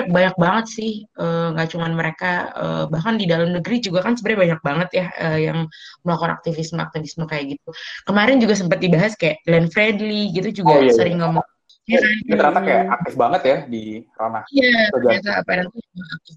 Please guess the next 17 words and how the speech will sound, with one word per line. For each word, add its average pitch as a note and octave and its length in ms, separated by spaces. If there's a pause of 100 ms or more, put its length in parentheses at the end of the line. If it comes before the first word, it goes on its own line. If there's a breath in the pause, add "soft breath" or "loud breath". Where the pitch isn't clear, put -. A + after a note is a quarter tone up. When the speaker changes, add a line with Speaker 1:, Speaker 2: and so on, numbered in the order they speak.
Speaker 1:
banget. F3 320
Jadi G3 140 (420 loud breath)
kita G3+ 240
bisa G3 160
ngeliat F#3+ 240
bahwa E3 160
sebenarnya F3 480 (560 loud breath)
yang, G3 260 (680)
apa G#3 240
ya, F3 100 (140)
yang - 80
S F3+ 160
J E3+ 160
W A#3 160
nih, G3+ 240
yang, F3+ 140 (100)
yang, F3 160